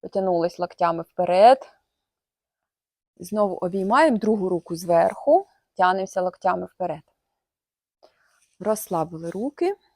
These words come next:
розслабили плечі. І якщо вам сподобалось тренування, буду вдячна за зворотній зв'язок. Також на каналі я залишаю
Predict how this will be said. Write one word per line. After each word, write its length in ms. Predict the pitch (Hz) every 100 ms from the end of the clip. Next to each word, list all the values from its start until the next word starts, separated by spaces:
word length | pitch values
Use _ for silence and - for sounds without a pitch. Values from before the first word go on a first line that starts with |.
| _ _
розслабили 580 | 175 175 185 170 170 165
плечі. 600 | - 220 269 330 - 330 - _ _ _ _ _ _ _ -
І 240 | 233 302 311
якщо 300 | 202 202 262
вам 120 | 220
сподобалось 540 | - 208 196 185 180 -
тренування, 640 | 190 190 180 277 349 240
буду 220 | 202 190
вдячна 600 | 180 180 160 - 170 - -
за 300 | 180 170 -
зворотній 560 | - 175 180 180 170 160
зв'язок. 460 | 160 160 185 311 -
Також 380 | 196 - -
на 60 | 175
каналі 380 | - 185 170 170
я 160 | 180
залишаю 600 | 175 165 175 170 156 165